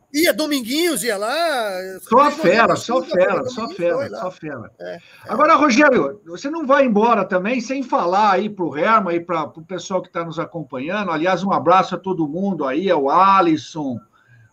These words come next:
Speaker 2: o
Speaker 1: É.
Speaker 2: Antônio Cabral, o Davidson. Poxa, tem um monte de gente aí. Mu-, muito obrigado aí pela audiência. É, o, o Rogério, o Mar-, o Mangalaga Machador acabou de eleger aí a,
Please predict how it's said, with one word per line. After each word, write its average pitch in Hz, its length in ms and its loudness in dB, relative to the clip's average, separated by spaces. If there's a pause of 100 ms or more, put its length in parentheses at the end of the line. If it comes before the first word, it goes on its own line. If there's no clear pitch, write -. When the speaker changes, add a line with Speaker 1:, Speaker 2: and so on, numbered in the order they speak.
Speaker 2:
o 156 240 -2
Speaker 1:
É. 151 40 -2
Speaker 2:
Antônio 185 360 -2
Cabral, 185 800 4
o 120 480 -4
Davidson. 160 1040 -2
Poxa, 226 320 -6
tem 208 80 -8
um 202 60 -4
monte 247 240 -2
de 185 100 -8
gente 185 320 -4
aí. 165 160 0
Mu-, 185 160 -4
muito 214 240 -4
obrigado 180 380 0
aí 170 80 4
pela 175 240 -2
audiência. 165 880 -2 (560)
É, 156 580 -4 (280)
o, 233 140 -4
o 247 540 4
Rogério, 202 1000 4 (460)
o 208 120 -2
Mar-, 277 240 2
o 247 80 -4
Mangalaga 247 460 4
Machador 202 460 2
acabou 226 520 2
de 214 100 0
eleger 165 540 0
aí 175 300 0
a, 110 320 -4